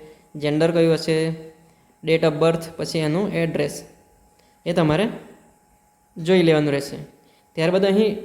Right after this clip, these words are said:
એન્ટર ડિટેલ, અહીં ડિટેલ તમારી નાખવાની રહેશે. મધરનું નામ, ફાધરનું નામ અને ઈમેલ આઈ ડી હોય તો ઈમેલ આઈ ડી નાખવાની રહેશે.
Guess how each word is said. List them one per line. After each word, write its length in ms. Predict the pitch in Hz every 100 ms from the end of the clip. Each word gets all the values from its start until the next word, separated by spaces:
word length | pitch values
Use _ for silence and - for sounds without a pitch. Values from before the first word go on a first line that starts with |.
| -
એન્ટર 260 | 170 175
ડિટેલ, 280 | 185 160 147 - - - -
અહીં 160 | 170 196
ડિટેલ 240 | 180 196
તમારી 260 | 185 156 220
નાખવાની 440 | 175 165 175 170
રહેશે. 320 | 151 135 170 - -
મધરનું 420 | 160 156 170 175
નામ, 240 | 170 175
ફાધરનું 460 | 170 156 151 165 175
નામ 260 | 170 175 170 170 - -
અને 160 | 165 180
ઈમેલ 320 | 180 170 185
આઈ 120 | 180
ડી 80 | 175
હોય 140 | 170
તો 240 | 165 196 226 - - - -
ઈમેલ 220 | 202 196
આઈ 80 | 165
ડી 80 | 160
નાખવાની 360 | 147 165 151
રહેશે. 300 | 147 143 -